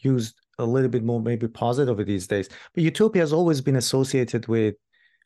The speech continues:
uh, I'm, I'm curious to know how it has been always historically associated with hopes, despair, anxiety, and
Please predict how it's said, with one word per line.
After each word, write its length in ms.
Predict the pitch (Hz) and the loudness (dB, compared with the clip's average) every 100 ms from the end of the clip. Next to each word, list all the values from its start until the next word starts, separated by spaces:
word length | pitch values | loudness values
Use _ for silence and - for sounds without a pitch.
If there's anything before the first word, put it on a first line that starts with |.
| _ - | _ -8
uh, 240 | 139 131 - | -2 0 0
I'm, 180 | 139 135 | -2 0
I'm 160 | 147 | -2
curious 460 | 139 - 170 170 139 | -2 0 2 2 0
to 100 | 143 | -2
know 140 | 131 120 | 0 -2
how 380 | - 143 147 | -4 -2 2
it 80 | 143 | 0
has 280 | 117 127 113 | 0 -4 -4
been 180 | 113 123 | -2 0
always 300 | 123 123 117 | 2 2 0
historically 600 | 135 - - 147 135 123 | -4 -4 0 2 2 -2
associated 720 | 113 120 117 123 113 - 107 | 0 0 0 0 -2 -4 -4
with 160 | 110 104 - _ _ _ _ _ | -4 -6 -10 _ _ _ _ _
hopes, 460 | - 156 131 120 - | -2 0 0 -4 -4
despair, 720 | 143 135 - 127 123 117 113 - | -4 -4 -2 0 0 0 -4 -4
anxiety, 1040 | 127 113 143 143 135 127 123 120 117 - | -2 0 0 2 0 -2 -2 -2 -2 -4
and 440 | 113 117 113 104 | -2 -2 -2 -4